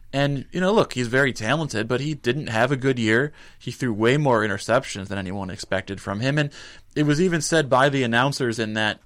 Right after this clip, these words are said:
Chiefs game that some of his veteran teammates on the Titans told him, "Look, sometimes you gotta put the coaching in the backseat, just play the way that you play and let your natural ability win games for you."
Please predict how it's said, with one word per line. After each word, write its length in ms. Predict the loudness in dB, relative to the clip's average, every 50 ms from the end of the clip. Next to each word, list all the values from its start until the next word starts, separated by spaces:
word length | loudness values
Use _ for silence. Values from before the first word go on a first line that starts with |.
| -20 -16 -10
Chiefs 380 | -8 -4 0 0 0 -2 -2 -2
game 320 | -2 0 0 -2 -4 -8 -12 -20 -20 -20 -20 -20 -10
that 440 | -2 2 4 6 6 6 4 2 -4 _
some 320 | -16 -6 0 0 2 2 2
of 100 | 0 0
his 160 | 0 0 0
veteran 460 | 2 2 2 2 2 -2 -4 -4 -4
teammates 400 | -4 -6 -4 -4 -4 -4 -4 -4
on 80 | -4 -6
the 60 | -4
Titans 320 | -4 -4 -4 -4 -4 -8
told 200 | -6 -4 -4 -4
him, 100 | -4 0
"Look, 260 | 2 2 2 2 -2 -14 -20 -20 -20 -20 -20 -20
sometimes 440 | -10 -8 -6 -2 0 0 0 -2 -4
you 60 | -2
gotta 200 | 0 2 2 2
put 220 | 0 -2 -4 -4 -4
the 60 | -10
coaching 420 | -2 0 0 0 0 -2 -4 -2 -2
in 80 | -4
the 80 | -2 0
backseat, 560 | 2 2 2 2 0 -2 -4 -4 -4 -4 -6 -8 -20 -20 -18 -10
just 220 | -8 -8 -8 -8
play 220 | -4 0 2 2 2
the 80 | 2
way 140 | 2 2 2
that 160 | 2 0 -2
you 60 | -6
play 300 | -6 -2 0 2 2 2
and 100 | 0 0
let 180 | -2 -4 -4 -4
your 80 | -4 -4
natural 500 | -2 -2 -4 -4 -4 -6 -6 -4 -4 -4
ability 420 | 0 2 2 2 2 0 -2 -4
win 200 | -4 -6 -8 -4
games 300 | -4 -4 -4 -4 -6 -6
for 180 | -4 -4 -2 -2
you." 140 | -2 -4